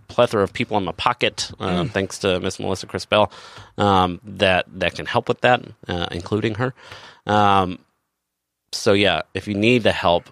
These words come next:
Speaker 1: in any sort of way to fill up those cups and to figure it out so you, too, don't have a stroke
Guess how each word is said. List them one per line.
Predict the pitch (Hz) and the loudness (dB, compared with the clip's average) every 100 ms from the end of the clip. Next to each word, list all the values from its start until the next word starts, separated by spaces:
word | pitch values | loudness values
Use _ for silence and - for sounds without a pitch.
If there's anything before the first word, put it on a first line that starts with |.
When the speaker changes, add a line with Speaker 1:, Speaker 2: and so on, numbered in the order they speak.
| - | -12
Speaker 1:
in | 95 - | -10 -2
any | 107 110 | 0 2
sort | 92 101 92 | 0 0 0
of | 82 90 | 0 -4
way | 80 78 85 - | -4 -2 -4 -6
to | - | -10
fill | - 117 110 | 2 4 4
up | 92 | 2
those | 87 82 | 0 -2
cups | - - 76 - | -4 -2 -2 -2
and | 85 87 | -8 -10
to | |
figure | - - 113 101 | -6 -2 0 2
it | 90 - | 0 -2
out | 87 80 90 - | -6 -4 -4 -6
so | - | -8
you, | 87 90 147 185 | -8 -4 0 0
too, | 101 - 208 | -2 -6 -6
don't | 104 85 - | -4 -6 -6
have | - - | -6 -6
a | - | -6
stroke | - 101 147 | -2 2 2